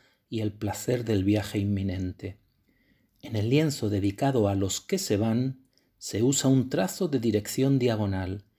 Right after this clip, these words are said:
formando un entramado dinámico de segmentos de línea, negros, verdes y azules. Dentro de esta vibrante textura cromática, se abren zonas de entramado ocre por debajo de las cuales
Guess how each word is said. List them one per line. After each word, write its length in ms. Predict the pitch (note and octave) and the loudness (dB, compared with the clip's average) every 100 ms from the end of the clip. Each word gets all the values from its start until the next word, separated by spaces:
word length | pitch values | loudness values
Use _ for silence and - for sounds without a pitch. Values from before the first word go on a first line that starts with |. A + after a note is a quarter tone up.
| _ _ _ | _ _ _
formando 640 | - G2+ G2 A2+ C#3+ C#3+ | -6 -4 0 2 2 4
un 80 | D3 | 4
entramado 540 | D#3+ - B2 C#3 C#3 | 2 0 0 2 4
dinámico 560 | A#2 G#2+ A2+ C3+ B2+ B2 | 4 2 2 0 0 -2
de 100 | F#2+ | -4
segmentos 760 | - - G#2+ C3 C3 C#3+ B2+ | -6 -4 -2 0 0 -2 -4
de 120 | G2+ F#2 | -4 -2
línea, 540 | G#2 C3 C3+ C#3 B2 | 0 2 2 2 0
negros, 580 | G2+ A2+ A#2+ B2+ B2+ - | 0 0 0 -2 -4 -6
verdes 500 | G2+ G#2 G#2+ G#2 - | -4 -4 -4 -4 -4
y 40 | |
azules. 680 | G2 - F2+ F2 F2+ - - _ _ _ _ _ _ _ | -8 -6 -4 -4 -6 -8 -16 _ _ _ _ _ _ _
Dentro 480 | C3+ A#2+ C3+ B2 G#2+ | -2 2 4 2 0
de 120 | G2+ | 2
esta 240 | A#2 - G2 | 0 -2 -2
vibrante 480 | G2 G#2 A#2+ A2 G#2 | 0 2 0 0 -2
textura 580 | F2 - - B2+ A2 | -4 -8 -2 0 0
cromática, 880 | - F#2+ G2+ A2+ A2+ A#2 A#2+ A#2 - _ _ _ - | 0 -4 -2 -2 -2 -4 -4 -6 -10 _ _ _ -16
se 180 | - G2+ | -4 0
abren 360 | A2+ C3+ C3+ A2 | 2 4 2 2
zonas 420 | - D3+ A#2 G2 | 0 2 0 0
de 140 | G#2 | 0
entramado 600 | C#3+ E3 A2 G#2+ A#2+ A2+ | 0 0 0 2 2 4
ocre 360 | A2 A#2+ - A#2+ | 4 2 -2 -6
por 240 | A#2+ G2+ | -6 -6
debajo 460 | F#2+ F#2+ D3+ - D3+ | -2 0 0 0 -2
de 80 | A2 | 0
las 200 | F2+ - | -2 -2
cuales 540 | - A#2+ A#2 A#2 - | 0 2 4 0 -4